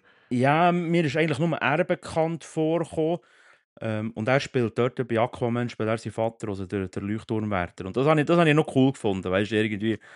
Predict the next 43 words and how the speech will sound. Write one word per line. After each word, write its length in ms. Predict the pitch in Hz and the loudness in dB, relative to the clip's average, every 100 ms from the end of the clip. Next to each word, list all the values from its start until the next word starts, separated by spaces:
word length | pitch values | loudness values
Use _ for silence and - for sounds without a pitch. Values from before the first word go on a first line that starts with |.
| - - | -14 -6
hat 80 | 98 | -4
man 140 | 104 | -2
so 80 | 113 | 0
ein 60 | |
bisschen 60 | 123 | 0
eine 80 | 110 | -2
Verbindung 600 | 107 95 113 120 117 120 - _ _ _ _ | -2 2 4 4 2 -2 -4 _ _ _ _
zwischen 280 | 113 104 | -6 -2
Momoa 460 | 104 104 107 117 120 | 0 4 6 6 6
und 220 | - 101 - | 4 -2 2
ihm, 440 | 117 127 131 - _ _ - | 4 4 0 -4 _ _ -20
äh, 220 | - 110 | -12 0
schon, 280 | 123 120 113 | 4 4 4
schon, 240 | 117 117 | 2 2
schon 220 | 110 117 107 | 0 -2 -2
in, 240 | - 98 | -2 -2
in, 180 | 78 69 | -2 -4
in 120 | - 101 | -4 -4
einem 100 | 98 | -2
früheren 360 | 113 117 113 | 2 2 2
Film 240 | 113 104 104 | 0 -2 -2
gegeben, 260 | 95 85 | -4 -4
klar, 260 | - 90 90 | -6 -4 -4
also. 240 | 82 82 82 _ _ _ _ _ _ - | -8 -10 -14 _ _ _ _ _ _ -12
Ja, 180 | 78 90 | -8 -6
hat 140 | 85 | -4
ja 80 | 87 | -4
nü-, 160 | 90 82 | -4 -6
hat, 220 | 80 - | -10 -10
hat 100 | 90 | -6
ja 60 | 87 | -4
nichts 160 | 90 | -4
mit 100 | 85 | -4
dem 120 | 92 95 | -4 -4
Setting 340 | 101 - 107 | -4 -4 -8
zu 120 | - | -6
tun, 140 | 104 98 | -4 -4
aber 140 | 90 | -4
so 120 | 92 | -6
gewisse, 400 | 92 101 98 - 92 _ _ _ _ | -6 -6 -4 -6 -6 _ _ _ _
ja, 180 | 80 95 | -4 0
gewisse 300 | - 107 113 | 2 2 2
Verbindung. 580 | 98 85 110 110 95 | 2 6 8 8 6